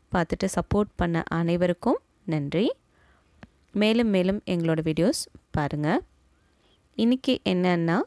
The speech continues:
சாஃப்ட் சில்க் சாரீஸ் தான். சாஃப்ட் சில்க் சாரீஸ்லேயே பார்த்தீங்கன்னா, போச்சம்பள்ளி designs of sarees பார்க்க போறோம். வாங்க, the first saree, orange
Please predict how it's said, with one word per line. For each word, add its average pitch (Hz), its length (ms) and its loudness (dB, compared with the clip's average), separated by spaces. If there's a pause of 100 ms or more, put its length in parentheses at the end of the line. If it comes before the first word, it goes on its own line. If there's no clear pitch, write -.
(260)
சாஃப்ட் - 520 -2
சில்க் - 320 -4 (140)
சாரீஸ் 151 480 -2 (100)
தான். 156 220 -2 (440)
சாஃப்ட் - 400 -2
சில்க் - 300 -2
சாரீஸ்லேயே 190 540 0
பார்த்தீங்கன்னா, 165 520 0 (500)
போச்சம்பள்ளி 247 600 2
designs 175 440 2
of 185 140 2 (240)
sarees 165 480 0
பார்க்க - 320 -8
போறோம். 147 300 0 (2750)
வாங்க, 165 220 -4 (380)
the 165 100 0
first - 380 -6 (180)
saree, 160 460 0 (1500)
orange 190 640 2